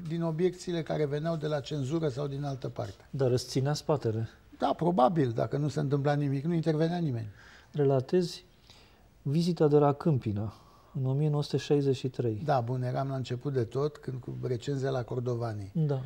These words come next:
Speaker 2: vrei să evoci
Speaker 1: Da.
Speaker 2: asta?
Speaker 1: Da, atunci, eu am scris un articol la Cordovanii lui Leon Crânjan, o carte care nu mi-a plăcut,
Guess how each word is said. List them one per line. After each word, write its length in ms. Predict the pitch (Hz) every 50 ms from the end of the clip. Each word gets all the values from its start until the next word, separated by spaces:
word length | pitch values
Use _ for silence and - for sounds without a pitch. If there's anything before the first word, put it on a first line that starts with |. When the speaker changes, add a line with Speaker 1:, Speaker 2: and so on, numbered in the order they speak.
| 147 165
Speaker 2:
vrei 220 | 180 151 143 156 165
să 140 | 160 -
evoci 300 | 165 160 156 156 147 139
Speaker 1:
Da. 60 | 131 143
Speaker 2:
asta? 200 | 127 - - 135 123 - - - - - _ -
Speaker 1:
Da, 260 | 220 220 - 226 220 170
atunci, 680 | 156 143 - - 196 220 220 220 214 - - - 220 196 185 180 175 170 170 170
eu 80 | 190 214
am 120 | 214 190
scris 260 | 160 - - 208 - -
un 80 | 185
articol 380 | 175 156 139 - 170 165 - 151
la 80 | 143
Cordovanii 580 | 127 - 143 143 131 143 139 147 165 160 156 151
lui 120 | 143 147
Leon 180 | 143 143 143 139
Crânjan, 420 | 123 131 135 131 123 151 196 202
o 60 | 190 170
carte 340 | - - 190 165 - 185 165
care 180 | 156 147 147
nu 100 | 151 156
mi-a 160 | 156 151 139 127
plăcut, 460 | - 143 135 123 - 175 185 175